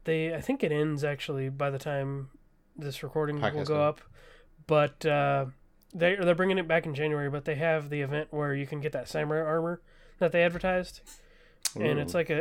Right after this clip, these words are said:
Speaker 1: it's like a free seasonal pass that you don't have to pay any money for. So I was kinda grinding a little bit to get, to at least get the base armor, but then, like, when it comes back in January, I'll get back to it and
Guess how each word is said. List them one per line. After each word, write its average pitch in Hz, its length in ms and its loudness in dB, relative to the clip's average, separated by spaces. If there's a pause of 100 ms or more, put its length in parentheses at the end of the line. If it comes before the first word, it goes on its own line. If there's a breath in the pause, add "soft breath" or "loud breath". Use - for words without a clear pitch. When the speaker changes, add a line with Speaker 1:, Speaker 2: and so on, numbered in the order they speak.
Speaker 1:
it's 180 100 0
like 220 120 6
a 170 80 2
free 165 260 2
seasonal 147 500 0
pass 139 420 0
that 156 140 -4
you 143 80 -6
don't 139 120 -4
have 139 120 -8
to - 60 -18
pay 147 180 -2
any 139 120 -2
money 135 220 -4
for. 135 320 -4
So 139 320 -4 (440 loud breath)
I 170 80 8
was 160 120 8
kinda 185 300 2
grinding 151 460 2
a 147 80 0
little 147 140 0
bit 151 160 2
to 156 80 -6
get, 147 320 -6
to 196 120 4
at 165 100 2
least 170 240 0
get 175 180 -2
the 165 80 0
base 147 500 -2 (440 soft breath)
armor, 165 320 6
but 151 180 0
then, 151 220 0
like, 143 120 -4
when 147 100 -2
it 135 80 -6
comes 147 180 -6
back 147 220 -2
in 135 80 -4
January, 127 420 -6
I'll 131 100 -4
get 131 160 -10
back 135 200 -6
to 139 100 -6
it 139 80 -8
and 127 120 -8